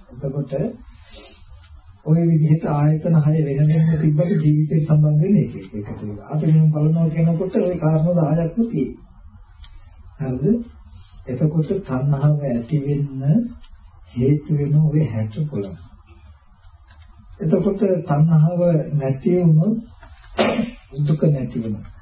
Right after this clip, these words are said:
අන්තිම ඔය හැට පොළේම තණ්හාව නැති වෙනවා. හැබැයි ඔය හැට පොළේම තණ්හාව නැති වෙන එකක් තමයි මොකද්ද? අර දුක්ඛ සමුදය නිරෝධ මාර්ගය කරන චතුරාර්ය සත්‍ය මෙනෙහි කළා.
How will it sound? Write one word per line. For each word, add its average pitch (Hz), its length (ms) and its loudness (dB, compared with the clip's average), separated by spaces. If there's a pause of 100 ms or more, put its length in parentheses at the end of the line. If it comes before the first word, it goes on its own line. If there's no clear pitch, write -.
(400)
අන්තිම 151 480 2
ඔය 156 180 0
හැට 123 420 -4
පොළේම 151 500 0
තණ්හාව 135 520 -2
නැති 123 320 -4
වෙනවා. 113 420 -6 (540)
හැබැයි 147 360 0
ඔය 143 140 -2
හැට 131 300 -2
පොළේම 143 480 0
තණ්හාව 123 600 -4
නැති 120 360 -2
වෙන 120 400 0 (1500)
එකක් 151 200 -4 (140)
තමයි 127 340 -4
මොකද්ද? 123 400 -6 (720)
අර 156 180 2
දුක්ඛ 151 340 0
සමුදය 147 340 4
නිරෝධ 143 340 0
මාර්ගය 135 380 -6
කරන 131 240 -6
චතුරාර්ය 135 540 -4
සත්‍ය - 300 -6
මෙනෙහි 127 380 -4
කළා. 156 400 2